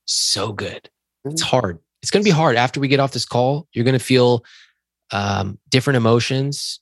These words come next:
Speaker 1: You know, you'll feel a sense of elation. You're gonna feel a little bit bewilderment. You know, what just happened? And you're gonna wake up tomorrow and you're gonna first feel excited. And then suddenly you might feel a little disappointed because that sense of elation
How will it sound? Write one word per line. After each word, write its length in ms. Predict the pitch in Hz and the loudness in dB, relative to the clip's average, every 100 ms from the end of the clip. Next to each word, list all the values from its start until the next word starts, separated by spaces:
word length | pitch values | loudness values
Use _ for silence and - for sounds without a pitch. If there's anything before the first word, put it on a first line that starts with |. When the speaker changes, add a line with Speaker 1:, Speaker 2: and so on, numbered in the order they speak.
| - | -4
Speaker 1:
You 100 | 107 | 0
know, 40 | |
you'll 140 | 107 107 | 2 0
feel 220 | - 113 | 2 0
a 40 | |
sense 260 | 107 113 - | 2 0 0
of 80 | 104 | 0
elation. 720 | 95 98 104 - 117 120 120 | 2 2 2 2 0 -2 -4
You're 120 | 107 104 | -2 0
gonna 120 | 104 | 0
feel 220 | - 107 | 2 2
a 60 | 101 | 4
little 140 | 104 | 2
bit 180 | 98 - - | -2 -4 0
bewilderment. 720 | 101 92 98 104 107 120 107 | 2 4 2 2 2 0 -2
You 60 | 107 | -4
know, 80 | |
what 340 | 92 98 135 160 | -2 2 2 2
just 240 | - 107 | -2 -2
happened? 600 | - 113 127 123 104 90 - - - - | -4 -4 -6 -6 -10 -12 -18 -20 -20 -6
And 140 | 107 | -2
you're 80 | 104 | 0
gonna 140 | 107 98 | 0 0
wake 260 | 98 110 | 0 0
up 80 | 117 | -4
tomorrow 680 | - 90 90 139 95 92 - _ - | -4 -6 -4 -2 -2 -4 -8 _ -4
and 120 | 98 | 2
you're 100 | 98 | 2
gonna 220 | 104 107 | 4 0
first 420 | - - 151 175 - | -2 0 0 0 0
feel 160 | 147 | 0
excited. 460 | 123 - 117 151 110 | 0 -2 -2 0 0
And 100 | 101 | 0
then 140 | 101 | -2
suddenly 340 | - - 190 139 | -2 -2 -2 -2
you 160 | 107 | 0
might 220 | 104 98 | 0 -2
feel 260 | - 104 98 98 | -2 -4 -2 0
a 40 | |
little 220 | 101 101 | 0 2
disappointed 640 | 90 98 - 131 139 87 | 0 -2 -2 -2 -2 -4
because 340 | - 87 104 87 | -6 -4 -2 0
that 160 | 101 | -2
sense 260 | - 123 127 | 0 -2 -2
of 120 | 101 | -2
elation 640 | 98 95 123 135 92 85 | -2 0 2 0 -2 -8